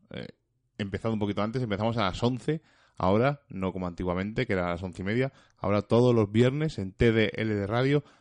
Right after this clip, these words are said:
a las once, Misterios en Viernes. Y, como siempre,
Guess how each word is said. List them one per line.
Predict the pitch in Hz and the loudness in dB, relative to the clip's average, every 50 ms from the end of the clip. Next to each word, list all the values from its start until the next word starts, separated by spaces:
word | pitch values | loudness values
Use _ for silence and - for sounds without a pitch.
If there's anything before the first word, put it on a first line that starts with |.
| _ _ | _ _
a | - 90 | -4 -2
las | 90 87 87 - | 0 0 0 0
once, | 117 135 135 - 160 160 156 - _ _ _ _ _ _ | 0 0 2 2 2 2 0 -2 _ _ _ _ _ _
Misterios | 104 101 - - 120 117 110 | -6 -6 0 2 2 4 4
en | 104 98 92 | 2 2 2
Viernes. | 98 95 90 85 82 80 80 - _ _ _ _ _ _ _ - - | 2 2 2 0 -2 -4 -4 -8 _ _ _ _ _ _ _ -6 -2
Y, | 135 165 180 175 - _ | 0 0 0 -2 -4 _
como | - 98 92 87 87 | -2 -2 0 0 -2
siempre, | - - 110 110 110 110 110 120 139 156 165 | 0 2 2 2 2 2 -2 -2 -2 -4 -6